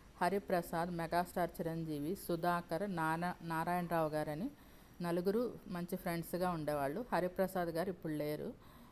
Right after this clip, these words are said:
సుధాకర్ గారు, నారాయణరావు గారు, మెగాస్టార్ చిరంజీవి మంచి ఫ్రెండ్స్ ఇప్పటికీను. మీకు ఈ వీడియో నచ్చినట్లయితే లైక్ చేయండి, కామెంట్ చేయండి. Thank you all. Please subscribe and support my channel Gundimaɗa Vlogs.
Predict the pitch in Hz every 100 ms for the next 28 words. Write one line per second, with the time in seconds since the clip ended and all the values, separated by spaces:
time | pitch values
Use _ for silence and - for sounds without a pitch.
0 | - - 180 190 190 190 175 165 196 214
1 | 170 160 170 170 170 160 156 175 196 170
2 | 160 170 - 165 - 165 156 156 147 190
3 | 175 151 165 170 165 139 156 - 214 -
4 | - - - - - - - - 165 165
5 | 170 170 151 156 226 - - - - -
6 | - - - - 190 202 202 190 180 185
7 | 175 - 170 165 165 165 156 151 - 160
8 | 156 156 160 156 156 151 143 143 - 151
9 | 139 - 147 143 - 226 240 247 - 180
10 | 165 - 175 170 170 170 185 175 196 196
11 | 196 196 196 190 190 196 190 180 170 160
12 | 160 156 151 135 -